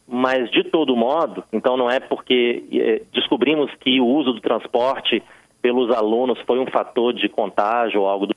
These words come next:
tipo, mas, de todo modo, a questão do transporte é um outro ponto que eu não, não tratei e que, de novo,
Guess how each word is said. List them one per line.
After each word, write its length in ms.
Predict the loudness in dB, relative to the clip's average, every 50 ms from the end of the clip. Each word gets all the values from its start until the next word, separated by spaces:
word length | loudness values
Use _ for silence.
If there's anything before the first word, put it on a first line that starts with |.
| -4
tipo, 280 | -2 -2 -2 -2 -2 -6 _ -20 -20 -20 -14 _ -4
mas, 180 | -2 -2 -2 -2
de 100 | -2 -2
todo 260 | 0 0 0 2 2
modo, 460 | 2 2 2 0 0 0 -2 -2 -4 -4 -4
a 120 | -4 -2
questão 280 | 0 0 0 0 -2 -2
do 60 | -2
transporte 520 | -2 -2 -2 -2 -2 -2 -2 -2 0 0
é 60 | 0 0
um 140 | 2 0 0
outro 280 | 0 0 -2 -4 -6 -6 _ _ _ _ -2
ponto 280 | 0 0 0 0 -2 -2
que 100 | 0 0
eu 100 | 2 2
não, 240 | 2 2 0 0 2
não 160 | 0 0 2
tratei 540 | 2 0 0 0 0 0 2 2 0 -2 -4 _ _ -2
e 100 | -2 -2
que, 160 | -2 -4 -10 -10 _ _ _ _ _
de 160 | -2 0 0
novo, 500 | 2 2 2 2 0 0 -2 -4 -6 -6